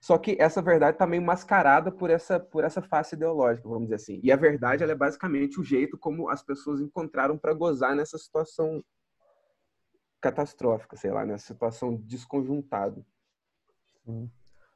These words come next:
Speaker 2: Não, saquei, assim, sei lá, eu, eu acho, eu achei bem, sei lá, bem interessante essa posição, essa forma do, do Zizek ver, mas o que eu tô pensando mais é, é porque, assim, pelo, pela forma até como eles colo-, como colocaram o argumento na nota, né,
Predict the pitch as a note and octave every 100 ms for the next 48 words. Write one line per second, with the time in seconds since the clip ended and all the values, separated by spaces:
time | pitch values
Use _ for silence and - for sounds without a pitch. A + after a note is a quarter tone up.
0 | - D4+ C#4+ D#4 - D4+ B3 A#3+ - E3
1 | C#3 A2+ A#2+ F3 F#3 C#3 D#3+ G3+ A3 A3
2 | C4+ A#3 - _ _ _ _ E3 D#3+ E3
3 | E3 F3 - F3 F#3 G#3 G#3 C3+ - -
4 | C3+ B2 B2 C3+ C3 D#3 C#3+ C#3 C3+ C3+
5 | - C3 - C3 - C3 C3 C#3+ C#3+ C3
6 | A#2 D3+ D3 D3 D3+ D3 D#3+ D3 C#3 D3+
7 | F3 E3+ G3+ G3+ G3 - G3 G#3 F#3 G3
8 | G#3 A3+ A3 - _ _ _ _ _ E3+
9 | G3+ G3 F#3+ G3 G#3 E3+ - _ - F#3+
10 | F#3 G#3 A3+ G#3+ G#3 G3+ G3+ - - F3+
11 | C#3+ B2+ E3+ E3 E3 D#3 E3 D#3+ D3+ D3+
12 | D#3 D3+ C#3 C3+ F#3 G#3 C#3 C3 B2+